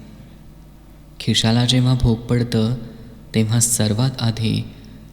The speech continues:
नाण्यापेक्षा नाती गळून जातात. कुणी बोलावलं नाही, जायचं नाही. कुणी सांगितलं नाही, विचारायचं पण नाही.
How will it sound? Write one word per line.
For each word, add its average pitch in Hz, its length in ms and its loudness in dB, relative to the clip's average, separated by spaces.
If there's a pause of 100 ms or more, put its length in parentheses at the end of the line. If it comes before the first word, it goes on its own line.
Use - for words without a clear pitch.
(140)
नाण्यापेक्षा 110 800 0
नाती 117 420 0
गळून 117 340 0
जातात. - 460 -8 (1900)
कुणी 165 200 8
बोलावलं 139 600 6
नाही, 123 420 2
जायचं 110 520 0
नाही. - 320 -6 (640)
कुणी 117 200 6
सांगितलं 117 640 2
नाही, 127 260 4
विचारायचं 123 580 2
पण 135 160 2
नाही. - 220 -4